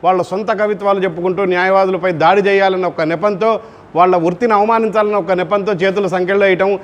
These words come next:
ఇట్లాంటి చర్యలు జరిగినాయి. ఏదైతే గతంలో సిద్దిపేటలో నిన్న జరిగిన ఇన్సిడెంట్ అయితే ఉందో, దాంట్లో హైకోర్టు క్లియర్గా ఉత్తర్వులు కూడా ఉన్నాయి. ఉన్నప్పటికీను అక్కడ పోలీసులు అత్యుత్సాహంగా ఎవరైతే ఈ litigant-ని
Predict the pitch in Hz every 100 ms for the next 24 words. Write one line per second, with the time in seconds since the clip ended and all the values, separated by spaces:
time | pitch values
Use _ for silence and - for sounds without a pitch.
0 | - - 165 196 190 156 175 202 190 185
1 | 185 208 208 - - 151 196 208 208 190
2 | 175 208 220 220 240 - - - 170 170
3 | 208 208 214 208 202 175 196 208 185 190
4 | 214 196 190 196 190 175 165 175 190 208
5 | 165 190 196 220 214 208 196 180 208 202
6 | 196 160 214 220 214 202 202 196 196 202
7 | 196 - - 156 196 196 208 190 220 226
8 | - - - - 156 208 175 175 208 214
9 | 196 165 - 226 - 240 214 220 226 180
10 | - - - 156 185 208 208 208 185 175
11 | 220 220 220 214 175